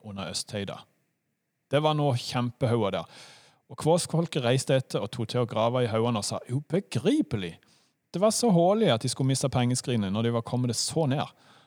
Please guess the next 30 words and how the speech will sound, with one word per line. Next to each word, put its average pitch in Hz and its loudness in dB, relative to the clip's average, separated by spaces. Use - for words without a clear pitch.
Og 87 -12
der 160 4
så 143 2
de 113 2
i 101 2
enden 98 -2
av 104 -4
det 90 -2
at, - -8
eh, 95 -8
så 143 0
de 143 4
i 120 4
enden 110 0
av 110 0
det 98 -4
at, - -8
da 117 0
var 117 2
det 98 0
en 95 -4
som 98 -4
sa, 87 -6
"Å, 160 2
gudskjelov, 117 0
her 135 4
har 113 4
vi 110 4
det 101 0
att." - -6